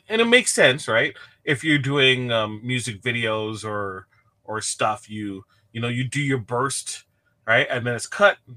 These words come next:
you know, you, you reset, you next burst. So it all collectively looks very impressive, but,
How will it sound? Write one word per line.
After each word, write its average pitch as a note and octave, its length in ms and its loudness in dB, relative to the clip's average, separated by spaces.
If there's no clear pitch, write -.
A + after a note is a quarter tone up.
you G#2 240 -8
know, G2+ 140 -6
you, G#2 340 -8
you A#2+ 140 -6
reset, C3 580 2
you A#2 140 -8
next B2 380 -4
burst. B2+ 540 2
So - 180 -4
it B2+ 120 -6
all C#3 160 0
collectively B2 640 -4
looks A2 240 -10
very A#2+ 340 -2
impressive, G#2+ 680 -4
but, G2 220 -6